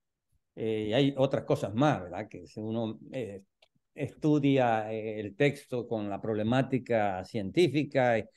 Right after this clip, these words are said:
y tratar de arm-, armonizarla con la Biblia, vienen otros, otras, ot-, otros problemas que surgen también como consecuencia de esto. Eh,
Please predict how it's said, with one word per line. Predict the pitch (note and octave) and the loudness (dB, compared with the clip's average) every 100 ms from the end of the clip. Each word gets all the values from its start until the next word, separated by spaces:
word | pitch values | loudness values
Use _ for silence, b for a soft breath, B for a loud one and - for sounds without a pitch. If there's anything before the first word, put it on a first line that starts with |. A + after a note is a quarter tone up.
| _ - | _ -8
y | - | -4
tratar | A2+ G#2+ A#2+ | -2 0 2
de | B2 | 2
arm-, | A2+ A2+ | 0 -2
armonizarla | - A2+ A2 A2+ A2 C3 C3 A#2+ | -6 -4 -2 -2 -2 2 4 2
con | A#2 | 2
la | A2 | 0
Biblia, | G#2+ C3 D#3 | 2 2 4
vienen | B2+ C3 | 4 4
otros, | B2 B2+ A2+ G2 | 4 2 -2 -4
otras, | A#2+ A#2+ A#2 | -6 -4 -4
ot-, | G#2+ - _ | -6 -10 _
otros | C3 B2 A#2+ | -6 -4 0
problemas | A2+ C3+ A2+ | 2 2 0
que | G2+ | -2
surgen | C#3 A#2+ G#2+ | -2 -2 0
también | G2+ A#2 B2+ F#2+ - _ - | -2 0 0 -2 -10 _ -6
como | A2+ | -4
consecuencia | A#2 G#2+ A2+ A#2+ G#2+ G#2+ | -2 -4 -4 -4 -2 0
de | |
esto. | D#3 D#3 D#2+ b b b b - | -2 -4 -16 b b b b -8
Eh, | - A#2+ A2+ G#2+ G2 | 0 4 4 4 0